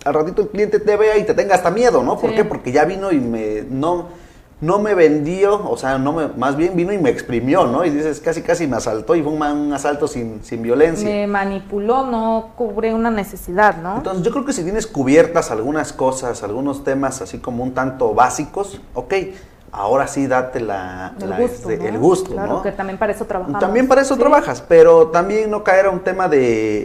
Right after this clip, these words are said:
Speaker 1: eh, fíjate, eh, como decías, se está, se está, bueno, yo creo que se, bueno, por lo que yo alcanzaba a ver, se frenó un poquito el tema de esa generación de,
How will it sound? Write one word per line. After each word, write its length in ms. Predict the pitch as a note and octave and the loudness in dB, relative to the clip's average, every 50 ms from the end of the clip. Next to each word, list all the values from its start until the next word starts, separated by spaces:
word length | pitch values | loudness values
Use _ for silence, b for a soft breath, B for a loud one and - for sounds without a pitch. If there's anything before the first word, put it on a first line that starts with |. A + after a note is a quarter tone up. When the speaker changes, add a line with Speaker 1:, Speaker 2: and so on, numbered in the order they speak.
| - | -6
Speaker 1:
eh, 220 | - C3 B2+ B2+ C3 C3+ | -6 -6 -6 -6 -2 2
fíjate, 360 | G3+ G#3 - - C3+ A#2+ A#2 | 4 4 4 4 2 2 0
eh, 40 | A#2+ | -4
como 180 | - B2+ B2+ B2 | -4 -4 -2 0
decías, 180 | C#3+ - - | 2 2 0
se 60 | - - - - B2+ D3+ | 0 -6 -10 -4 -2 -2
está, 120 | - - D3+ C#3 C3+ | -2 -2 -4 -8 -8
se 140 | - B2+ | -6 -6
está, 680 | A#2+ - - D3+ D#3 D#3 E3+ F3+ F3+ F#3 F3+ - - - B B B B B B B - | -6 -4 0 2 4 4 4 4 2 0 -2 -6 -10 -18 B B B B B B B -4
bueno, 160 | - A#3 F#3+ | -2 -2 2
yo 140 | E3 A3+ C4 | 2 2 2
creo 120 | C4 D4+ | 2 2
que 120 | C#4+ E4+ C#4+ | 0 0 0
se, 340 | - F#3 D3+ A#2+ - - - - - - - | 0 2 0 0 0 -4 -8 -14 -18 -16 -10
bueno, 260 | A2+ D3+ E3+ D3+ C3 - - A2 | -6 -6 -6 -6 -6 -10 -10 -8
por 120 | A#2+ A2 | -6 -4
lo 100 | A2+ A#2 | -4 -2
que 60 | - | 0
yo 80 | D3 E3+ | 0 -2
alcanzaba 240 | E3+ F3+ D3+ E3+ E3 | -2 -2 0 0 2
a 40 | E3 | 2
ver, 60 | E3 | 2
se 120 | - E3+ | 0 0
frenó 260 | - - B2 A#2+ C#3+ F3+ | 0 0 0 0 0 -2
un 80 | F#3 - | -2 -2
poquito 480 | - D#3 - - - F#3 - - - D#3+ | -2 -2 -2 -2 -10 -12 -8 -2 0 2
el 160 | C3 A2+ - | 2 2 2
tema 260 | C#3+ D3 D#3 D#3+ D3 | -2 0 0 0 0
de 140 | B2 A#2 B2+ | 0 0 0
esa 420 | C#3+ C#3 - E3 D#3 D3 C#3 A#2+ A2 - - | 0 -2 -2 -4 -2 -2 -2 -4 -4 -8 -8
generación 680 | A2+ G#2+ G#2+ G2+ G2+ - - C3+ C3+ D3 F3 G3+ G3+ B B B B B B B B B B - - | -8 -6 -4 -4 -4 -4 -2 0 0 0 0 -2 -6 B B B B B B B B B B -14 -8
de, 720 | B2+ B2 B2 A#2 A2+ A2+ A2 A2 A2 G#2+ G#2+ G#2+ G#2+ | -4 0 2 2 4 4 4 4 4 4 4 4 2